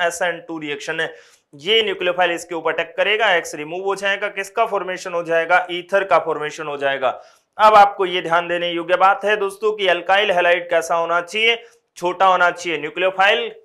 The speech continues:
कैसा भी हो सकता है, अगर आपको ईथर का फॉर्मेशन करना है तो alkyl halide आपके पास छोटा होना चाहिए। अगर यहाँ क्राउडिंग ज्यादा होगी तो इसका मतलब एलिमिनेशन हो जाएगा, ई टू रिएक्शन हो जाएगी, फिर आप ईथर नहीं बना पाओगे, फिर आप alkene मेजर प्रोडक्ट बना दोगे दोस्तों।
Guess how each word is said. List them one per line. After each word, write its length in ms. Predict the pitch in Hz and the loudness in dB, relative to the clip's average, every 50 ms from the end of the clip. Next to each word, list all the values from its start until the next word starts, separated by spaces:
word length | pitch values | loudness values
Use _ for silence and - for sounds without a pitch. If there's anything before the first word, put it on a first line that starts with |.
| _ - | _ -4
कैसा 280 | 147 143 143 - 165 165 | -2 -2 -2 -2 -2 -4
भी 140 | 156 160 160 | -4 -4 -6
हो 140 | 151 160 170 | -6 -6 -6
सकता 400 | 160 175 170 - - 180 175 170 | -6 -8 -8 -2 2 4 4 4
है, 160 | 170 175 175 160 | 4 4 4 4
अगर 240 | 151 151 170 165 165 | 4 6 4 6 6
आपको 320 | 160 160 165 - 180 185 - | 6 4 2 -2 -8 -10 -8
ईथर 400 | 196 202 202 - - 226 240 214 190 | -8 -10 -8 -2 2 4 4 4 2
का 160 | - 180 170 | 2 2 2
फॉर्मेशन 500 | 160 165 165 156 156 160 160 - 170 160 156 | 2 0 -2 -4 -4 -6 -6 -6 -8 -8 -4
करना 300 | 160 156 156 165 170 175 | -4 -2 0 2 2 2
है 160 | 170 202 226 226 - - - _ _ _ - | 4 4 2 2 0 -4 -18 _ _ _ 0
तो 60 | 156 | 0
alkyl 420 | 160 160 160 160 175 175 185 180 170 | 0 0 2 2 2 2 2 2 2
halide 380 | 160 156 160 160 180 185 175 170 | 2 2 4 4 2 4 2 2
आपके 220 | - - - 160 | 0 0 -2 -8
पास 260 | 151 160 156 156 151 - | -4 -2 -2 -2 -4 -8
छोटा 240 | - 156 147 - 156 156 | -12 -12 -8 -4 -4 -2
होना 220 | 151 156 156 160 | -2 -2 -4 -4
चाहिए। 300 | 156 160 - 208 208 208 | -6 -6 -6 -4 -4 -2
अगर 140 | 196 180 160 156 | 0 -2 -2 0
यहाँ 260 | 160 156 170 202 196 | -2 -2 -2 -4 -4
क्राउडिंग 460 | - 175 170 165 165 165 175 165 151 | 0 0 0 0 0 -2 -8 -10 -4
ज्यादा 220 | 143 151 156 151 160 | -2 0 0 2 2
होगी 340 | 160 156 156 156 180 208 190 - - _ _ _ _ - | 0 0 -2 -4 -6 -6 -6 -8 -14 _ _ _ _ -6
तो 80 | 151 | -6
इसका 260 | 151 151 - - 156 151 | -6 -6 -6 -6 -6 -6
मतलब 280 | 156 156 180 185 180 - | -4 -4 -4 -6 -6 -6
एलिमिनेशन 560 | 165 156 160 160 156 156 160 160 - 214 220 208 | -6 -6 -6 -8 -8 -8 -8 -6 -4 -4 -4 -4
हो 140 | 175 180 170 | -4 -4 -2
जाएगा, 340 | 156 156 151 151 147 151 139 | 0 2 2 2 2 0 0
ई 180 | 143 151 160 160 | -2 -4 -8 -8
टू 160 | - 202 208 | -8 -10 -8
रिएक्शन 380 | 190 185 170 156 156 - 165 | -4 -2 -2 -2 -4 -6 -8
हो 100 | 160 151 143 | -8 -6 -4
जाएगी, 300 | 147 151 147 147 143 147 | -2 -2 -2 -2 -4 -8
फिर 200 | - - 160 151 | -8 -2 0 2
आप 140 | 151 147 147 | 2 2 0
ईथर 340 | 147 156 160 156 180 190 185 170 | -4 -10 -6 -2 -2 0 0 0
नहीं 200 | 160 156 165 160 | -2 -4 -4 -4
बना 220 | 151 151 151 151 147 | -2 0 0 0 2
पाओगे, 360 | 151 151 143 143 147 147 143 | 2 2 2 2 0 -2 -4
फिर 200 | 139 - 165 160 | -4 -4 0 2
आप 220 | 165 170 185 190 240 | 4 4 4 4 2
alkene 960 | 233 214 - - _ _ _ - - 156 160 160 160 160 202 226 233 226 208 | 0 -2 -4 -8 _ _ _ -2 0 0 0 0 -2 -6 -6 -6 -6 -6 -4
मेजर 320 | 190 180 175 165 170 175 | -4 -4 -4 -2 -2 -2
प्रोडक्ट 340 | 165 - 156 151 156 156 - | 0 0 0 0 0 0 -2
बना 220 | 151 143 143 143 139 | -4 0 0 0 0
दोगे 220 | 139 143 143 143 139 | 0 0 -2 -2 -2
दोस्तों। 320 | 135 131 - - 139 117 | -2 -4 -6 -8 -10 -10